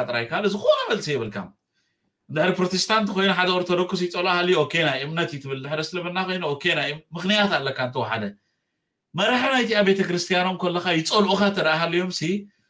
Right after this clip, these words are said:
እሞ ኸዓ ብዘመደይ ዘመድካ ብጉጅለ ብገለ ዘይኮነ ሲ፣ በማእታ ሽሓት ዝቁጸር ህዝቢ ርኢካ ዘይፈልጥ ብገጽካ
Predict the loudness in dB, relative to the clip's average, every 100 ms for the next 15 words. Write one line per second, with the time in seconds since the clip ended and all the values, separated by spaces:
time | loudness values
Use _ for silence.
0 | _ -2 4 6 6 4 4 4 2 2
1 | 2 2 2 0 -2 0 0 0 0 0
2 | 2 2 2 2 2 2 0 2 2 2
3 | 0 -4 _ _ -2 2 4 4 2 2
4 | 2 2 0 -2 -6 -2 0 0 0 4
5 | 4 2 -4 _ _ _ _ -2 0 0
6 | 2 4 4 4 2 0 -4 0 0 2